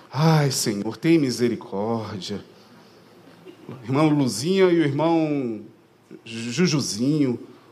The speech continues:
comeram a merenda antes de bater o sinal. Jesus. E aí ele fica se alimentando do pecado alheio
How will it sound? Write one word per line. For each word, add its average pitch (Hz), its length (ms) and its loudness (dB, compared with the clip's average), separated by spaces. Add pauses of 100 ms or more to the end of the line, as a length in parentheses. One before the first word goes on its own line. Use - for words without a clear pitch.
(140)
comeram 147 520 2
a 156 40 -2
merenda 147 540 -2
antes 160 240 -2
de 160 100 -8
bater 143 280 -4
o 139 40 -6
sinal. 131 680 -4 (920)
Jesus. 170 1160 0 (220)
E 196 100 4
aí 196 180 4
ele 208 360 0
fica 233 360 -2
se 208 280 0
alimentando 208 720 0
do 185 100 -6
pecado 175 420 0
alheio 139 680 -2